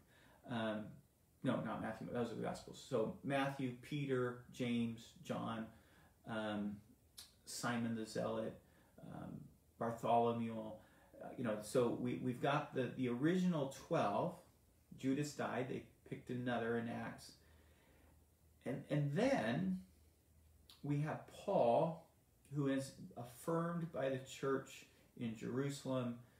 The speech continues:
is called by Jesus Christ, and he's called as the apostle to the Gentiles.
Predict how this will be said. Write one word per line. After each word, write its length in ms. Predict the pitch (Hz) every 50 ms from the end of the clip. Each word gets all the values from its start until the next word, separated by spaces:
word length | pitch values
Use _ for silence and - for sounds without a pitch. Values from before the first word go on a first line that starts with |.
| - _ -
is 160 | - - -
called 500 | - - - - 156 151 160 160 151 -
by 140 | 131 131 127
Jesus 420 | 123 - 123 120 113 117 113 -
Christ, 560 | - - - 117 113 110 104 - - - - - - - - - - - - -
and 140 | 131 143 147
he's 180 | 151 143 143
called 360 | - - - 151 143 147 147 139
as 160 | 127 127 -
the 140 | - 113 120
apostle 540 | - - - - 156 - - 139 - 127
to 100 | 120 117
the 180 | 113 113 120 -
Gentiles. 760 | - 120 120 117 117 - - - - - - - - - -